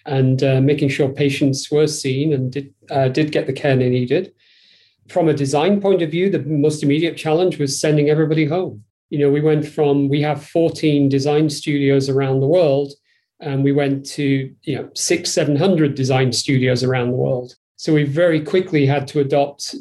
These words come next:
digital networking tools, digital creativity tools, sharing platforms like, we use Miro. Good plug for Miro there, I'm sure. But, um, um, at first it was,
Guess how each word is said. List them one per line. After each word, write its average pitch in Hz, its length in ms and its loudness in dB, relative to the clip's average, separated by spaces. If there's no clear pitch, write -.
digital 151 400 0
networking 151 640 2
tools, 147 380 2
digital 143 400 0
creativity 139 760 -2
tools, 160 600 0
sharing 160 640 0
platforms 156 720 0
like, 131 180 -6
we 151 320 -2
use 147 240 0
Miro. 151 580 2
Good 139 180 -2
plug 143 240 0
for 147 120 -2
Miro 147 360 4
there, 151 220 0
I'm 151 120 0
sure. 160 320 -2
But, 151 380 -4
um, 143 280 2
um, 170 240 -2
at 226 240 -4
first 320 440 0
it 247 100 0
was, 214 260 0